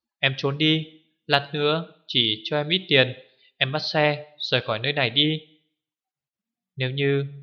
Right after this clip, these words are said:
tôi muốn chạy, chẳng lẽ còn phải đợi đến bây giờ sao?"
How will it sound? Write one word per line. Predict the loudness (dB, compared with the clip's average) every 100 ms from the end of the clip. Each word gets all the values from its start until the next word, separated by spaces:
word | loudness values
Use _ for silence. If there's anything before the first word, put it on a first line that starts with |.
| -8
tôi | -4
muốn | -4 -6
chạy, | 4 4 4 -4 -20 _ _ -6
chẳng | -4 0
lẽ | 2 2 0 -4
còn | -8
phải | -4
đợi | 0 0 0 -4 -10 -8
đến | -4
bây | -4
giờ | 0 2 2 0 2
sao?" | 4 4